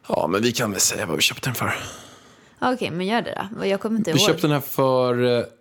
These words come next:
Speaker 1: tretton komma fyra. Har jag för mig det, va?
Speaker 2: Ja, och sen har vi renoverat för en komma två.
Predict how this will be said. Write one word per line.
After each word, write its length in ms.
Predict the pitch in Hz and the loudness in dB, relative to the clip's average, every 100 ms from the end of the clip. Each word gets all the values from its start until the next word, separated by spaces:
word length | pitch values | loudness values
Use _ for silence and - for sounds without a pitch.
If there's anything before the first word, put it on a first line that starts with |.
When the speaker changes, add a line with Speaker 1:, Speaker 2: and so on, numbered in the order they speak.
| _ _ - | _ _ -8
Speaker 1:
tretton 840 | - 147 143 - _ - 123 123 | 0 0 0 -8 _ 0 2 2
komma 360 | 117 131 123 113 - - | 0 0 2 0 -4 -2
fyra. 440 | 127 107 113 143 196 - _ _ _ _ _ _ _ | 0 2 4 4 0 -6 _ _ _ _ _ _ _
Har 100 | - 147 | -4 0
jag 60 | |
för 80 | 147 | 2
mig 100 | 147 | 2
det, 60 | 151 | 2
va? 160 | 180 190 | 0 -4
Speaker 2:
Ja, 340 | - 220 247 330 - - | -4 0 0 -2 -12 -12
och 100 | 220 | -8
sen 280 | - 214 208 | -4 -4 -2
har 60 | 208 | -2
vi 140 | 202 | -2
renoverat 560 | 202 202 202 185 180 180 | -2 -2 0 2 0 0
för 120 | 190 | -2
en 160 | 185 | -2
komma 220 | 170 170 170 | -2 -2 -2
två. 260 | 190 285 | -2 -2